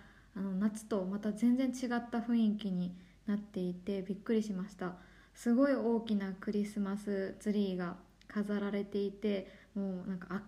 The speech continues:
巻でした。あとは巨大なメリーゴーランドがですね、なぜかクリスマスマルクトになると突如として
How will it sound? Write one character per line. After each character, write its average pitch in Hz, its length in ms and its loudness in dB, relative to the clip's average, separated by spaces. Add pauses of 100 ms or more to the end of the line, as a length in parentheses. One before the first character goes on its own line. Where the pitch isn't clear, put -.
巻 214 240 2
で 202 120 0
し 208 80 -8
た。 - 180 -8 (340)
あ 220 80 -2
と 208 160 2
は 180 280 -4 (140)
巨 - 180 2
大 214 220 6
な 208 240 6
メ 208 160 6
リ 214 180 4
ー 196 40 2
ゴ 214 160 4
ー 202 40 4
ラ 185 60 2
ン 175 120 0
ド 170 80 -6
が 165 100 -4
で 160 80 -4
す - 80 -8
ね、 165 300 -6 (260)
な 262 120 6
ぜ 269 140 6
か 180 320 0
ク 220 60 2
リ 214 80 6
ス 214 100 0
マ 226 140 4
ス 220 100 -4
マ 233 120 4
ル 214 100 6
ク 208 100 -6
ト 190 120 -6
に 180 100 0
な 180 80 2
る 175 80 0
と 175 100 -4
突 208 320 -2
如 175 100 0
と 180 140 -4
し 180 100 -10
て 175 240 -6